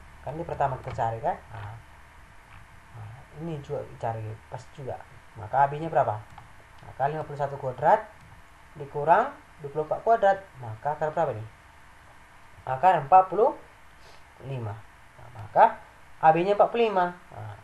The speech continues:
jadi luas segitiga itu apa? Alas kali tinggi per dua. Nah, maka alas kali tinggi per dua, maka berapa nih?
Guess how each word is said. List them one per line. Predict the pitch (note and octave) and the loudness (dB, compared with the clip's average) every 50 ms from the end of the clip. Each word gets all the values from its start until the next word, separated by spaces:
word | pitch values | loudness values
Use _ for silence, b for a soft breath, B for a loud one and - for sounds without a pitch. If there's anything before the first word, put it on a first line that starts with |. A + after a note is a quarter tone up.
| - - | -16 -14
jadi | C3 C3+ D#3 F3+ | -12 -8 -4 -4
luas | G3 G3 G3+ | -4 -4 -4
segitiga | F#3+ E3+ F#3 D#3+ E3+ E3+ F#3+ G3+ | -6 -8 -8 -6 -4 -2 4 4
itu | G#3 | 4
apa? | F#3+ - A2 - - - - - - - - - - - - - - - | 4 4 0 -4 -8 -16 -20 -20 -20 -20 -20 -20 -20 -20 -20 -12 0 8
Alas | E3+ F3+ G3+ G#3+ - - | 12 12 12 12 10 6
kali | F#3+ F#3 | 2 2
tinggi | F#3 G3 G3+ G#3 G#3 | 2 -2 -4 -4 -2
per | G#3 - F#3+ F#3+ G3 | -2 0 -2 0 -2
dua. | A3 G#3 F#3 D#3+ E3+ E3+ - - - - - - | 0 4 6 6 6 4 2 -6 -18 -20 -18 -18
Nah, | - - - - - - - - - - - - - - - - | -16 -16 -16 -16 -18 -20 -20 -20 -20 -20 -20 -20 -20 -20 -16 -12
maka | A2+ A#2 A#2 - D3+ E3 D#3+ C#3 | -10 -10 0 6 8 8 8 8
alas | C#3+ C#3 D3 C#3+ - | 6 4 4 2 0
kali | - C#3+ C#3+ | -2 -2 -2
tinggi | C#3+ C#3+ C#3+ C#3 C#3 | -4 -6 -8 -8 -8
per | C#3 C#3+ C#3 C3 C3 | -8 -8 -8 -8 -8
dua, | C3 B2+ B2+ D3+ F3 G3 G#3+ A#3+ A#3+ A#3 - - | -8 -4 0 4 6 6 6 6 2 -4 -10 -10
maka | C3+ B2+ C3+ D3 | -8 -6 -4 0
berapa | D#3 E3 D#3+ D3+ C3+ | 0 2 2 0 -2
nih? | C3 | -6